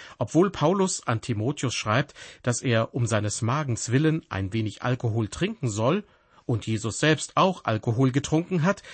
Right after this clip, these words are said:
wird in manchen Ländern, in einigen christlichen Denominationen der Genuss von Alkohol als Sünde angesehen. Dahinter steckt oft eine kulturelle oder seelsorgerliche Anschauung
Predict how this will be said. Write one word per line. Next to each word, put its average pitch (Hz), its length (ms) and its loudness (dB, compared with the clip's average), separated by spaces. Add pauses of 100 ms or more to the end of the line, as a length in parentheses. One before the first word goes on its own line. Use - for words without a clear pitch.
(240)
wird 151 240 -2
in 139 120 2
manchen 180 320 -2
Ländern, 120 680 0
in 110 160 -2
einigen 135 440 0
christlichen 139 560 -2
Denominationen 117 1160 2 (320)
der 104 100 -2
Genuss 113 460 -2
von - 280 -2
Alkohol 135 600 0 (220)
als - 340 -2
Sünde 113 420 4
angesehen. 104 640 -2 (800)
Dahinter 127 480 2
steckt - 360 -4
oft - 260 -2
eine 113 180 0
kulturelle 131 720 2
oder 120 240 2
seelsorgerliche 120 880 0
Anschauung 101 640 0